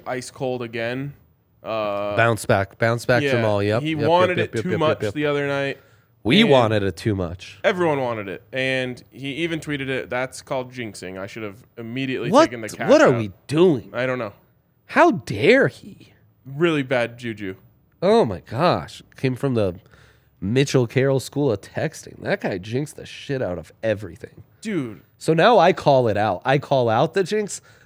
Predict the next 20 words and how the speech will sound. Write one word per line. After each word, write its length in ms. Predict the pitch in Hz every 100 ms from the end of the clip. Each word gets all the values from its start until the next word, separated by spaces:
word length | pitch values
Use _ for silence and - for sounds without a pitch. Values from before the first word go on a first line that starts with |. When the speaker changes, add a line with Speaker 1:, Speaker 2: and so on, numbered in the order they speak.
| _
Speaker 2:
That 300 | - 156 208 - -
reverses 560 | 139 160 113 - 98
the 120 | - 113
jinx. 340 | 101 80 -
And 100 | 120
that's 200 | 143 180
actually 360 | 160 156 151 120
been 140 | 110
working 320 | 110 110 92 90
really 400 | 104 113 104 95
nicely 360 | 101 95 87
for 300 | - 67 65
us. 180 | 85 - _ _ _ _ -
Speaker 1:
You 220 | 156 185
cannot, 540 | 208 269 214 180 147 - _ _ _ _ _ _ _
with 140 | 151 160
all 360 | 170 165 156
apologies 520 | 147 151 143 135 131 -
to 60 | 139
Murchel, 380 | 135 127 107